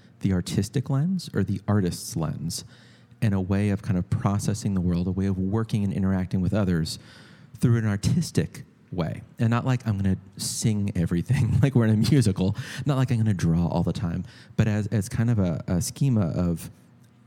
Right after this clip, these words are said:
of processing the world. Just like as you look through a lens, if you have a wide lens and a camera or a zoom lens, you're gonna see things and interact with the world in a different way. You're gonna make different choices, all of the things.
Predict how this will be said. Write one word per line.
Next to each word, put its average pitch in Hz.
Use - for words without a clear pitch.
of 98
processing 92
the 82
world. -
Just 107
like 107
as 95
you 95
look 98
through 95
a -
lens, 110
if 87
you 90
have 82
a 90
wide 101
lens 92
and 92
a 92
camera 90
or 80
a 87
zoom 104
lens, 87
you're 117
gonna 107
see 110
things 92
and 110
interact 95
with 110
the 98
world 87
in 90
a 85
different 82
way. 80
You're 107
gonna 95
make 90
different -
choices, 87
all 113
of 101
the 92
things. 82